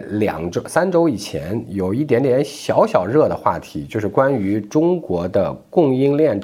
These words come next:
转移到底是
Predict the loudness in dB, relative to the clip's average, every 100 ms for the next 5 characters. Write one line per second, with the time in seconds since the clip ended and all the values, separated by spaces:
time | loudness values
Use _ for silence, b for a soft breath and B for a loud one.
0 | -2 -2 -2 -6 -10 -8 -6 -6 -8 _
1 | _ _ _ 4 4 4 -2 -6 -6 -8
2 | -4 -2 -2